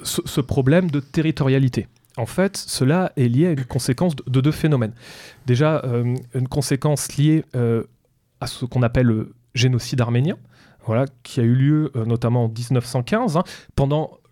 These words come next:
la Première Guerre mondiale, hein, parce que vous le savez, avec le système des alliances et ententes, hein, vous aviez d'un côté, euh, l'Empire russe qui était allié à la France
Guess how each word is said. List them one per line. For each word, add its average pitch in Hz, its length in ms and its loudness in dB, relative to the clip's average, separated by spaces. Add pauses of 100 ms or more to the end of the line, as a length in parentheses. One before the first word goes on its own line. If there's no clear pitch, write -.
la 123 120 2
Première 135 300 0
Guerre 123 120 2
mondiale, 170 340 2
hein, 147 80 0
parce - 160 -4
que - 100 -2
vous 113 40 2
le 113 60 -10
savez, 127 200 0
avec 175 160 0
le 127 60 -2
système 135 460 -2
des 117 160 0 (440)
alliances 131 500 0
et 135 100 2
ententes, 175 440 0
hein, 151 140 2
vous 123 160 2
aviez 120 160 0
d'un 131 140 0
côté, 127 340 -2 (400)
euh, 107 100 -2
l'Empire 131 440 2
russe 143 240 -2
qui - 120 -6
était 120 300 0 (380)
allié 123 280 2
à 120 80 2
la 107 100 -2
France - 520 -8